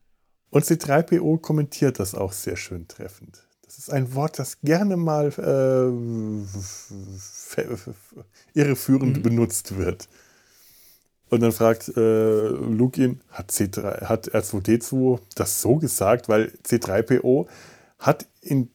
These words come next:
Speaker 1: dieser ganzen Geschichte scheinbar keine eigenen Dialoge, er übersetzt neunzig Prozent von dem, was er sagt, sind nur Übersetzungen. Entweder vom Wookiee oder von R zwei D zwei.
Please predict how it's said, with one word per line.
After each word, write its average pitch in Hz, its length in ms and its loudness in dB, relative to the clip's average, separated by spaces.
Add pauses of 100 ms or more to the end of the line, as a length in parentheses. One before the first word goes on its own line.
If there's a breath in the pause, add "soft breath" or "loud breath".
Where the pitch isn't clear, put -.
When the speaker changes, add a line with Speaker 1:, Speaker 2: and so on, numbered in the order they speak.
Speaker 1:
dieser 143 240 4
ganzen 113 420 0
Geschichte 143 580 -2
scheinbar 120 420 0
keine 151 460 -4
eigenen 104 320 -4
Dialoge, 110 520 0
er 107 220 -4
übersetzt 131 680 -2 (300)
neunzig 101 480 0
Prozent 98 440 -2
von 101 160 -6
dem, 110 160 2
was 117 160 0
er 107 80 0
sagt, - 240 -8
sind 120 180 -2
nur 127 140 0
Übersetzungen. 110 760 -4
Entweder 107 520 0
vom 95 340 -8
Wookiee 175 340 -4
oder 143 260 2
von 135 300 -4 (460 soft breath)
R 123 140 -2
zwei 127 200 -2
D 117 200 4
zwei. 90 400 -8